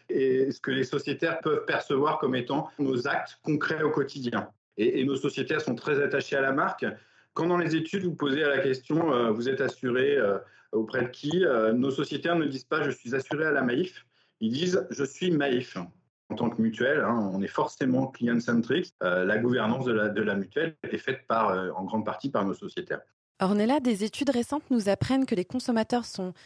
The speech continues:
Speaker 2: de moins en moins fidèles et plus sensibles aussi à des valeurs telles que l'impact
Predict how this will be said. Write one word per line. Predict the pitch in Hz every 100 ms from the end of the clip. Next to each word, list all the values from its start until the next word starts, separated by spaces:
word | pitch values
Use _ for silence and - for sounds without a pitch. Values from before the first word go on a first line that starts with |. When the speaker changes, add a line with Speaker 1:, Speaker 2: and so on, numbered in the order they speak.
| - - _
Speaker 2:
de | 151
moins | 175 208 269 233
en |
moins | 202 180
fidèles | - 160 156 233 294 -
et | 185
plus | - 254
sensibles | - 220 - 269 208
aussi | 190 - 262
à | 254
des | 214
valeurs | 220 220 180 190 -
telles | 165 165
que | -
l'impact | 170 170 175 190 -